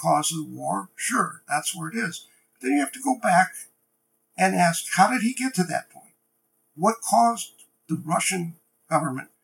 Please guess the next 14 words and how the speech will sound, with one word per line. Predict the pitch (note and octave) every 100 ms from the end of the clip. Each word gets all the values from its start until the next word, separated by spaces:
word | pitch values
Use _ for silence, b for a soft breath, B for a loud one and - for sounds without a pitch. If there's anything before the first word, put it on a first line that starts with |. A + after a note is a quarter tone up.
| _ _ -
to | F3
make | F3 F3
a | F#3+
decision | G#3 E3 C#3 - - _ _ _ _ _
that | D3 D3 D#3 - _ _ _ _ _ _ _ -
it | F3
needed | F3+ D3 D#3 D#3+ - _ _
to | -
use | - E3+ C#3 D#3 -
military | E3 D#3 - E3+ F3 E3+ _ -
force | - F3 - - - -
against | E3 D3+ C#3+ - G3+
Ukraine? | G3 G#3 C4 - _ b b b b
And | E3+ E3